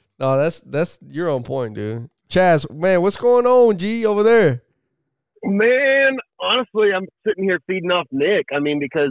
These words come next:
Speaker 2: it's honestly something that's gone through, like, my entire,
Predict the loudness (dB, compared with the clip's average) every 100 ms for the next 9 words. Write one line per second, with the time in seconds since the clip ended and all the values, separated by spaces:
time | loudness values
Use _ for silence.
0 | -4 -6 -6 -6 -4 -4 -4 -6 -4 -6
1 | -4 -4 -6 -4 -2 0 -2 -2 -2 0
2 | 0 0 -2 -4 _ _ _ _ _ _
3 | _ _ -4 -2 2 2 0 0 -2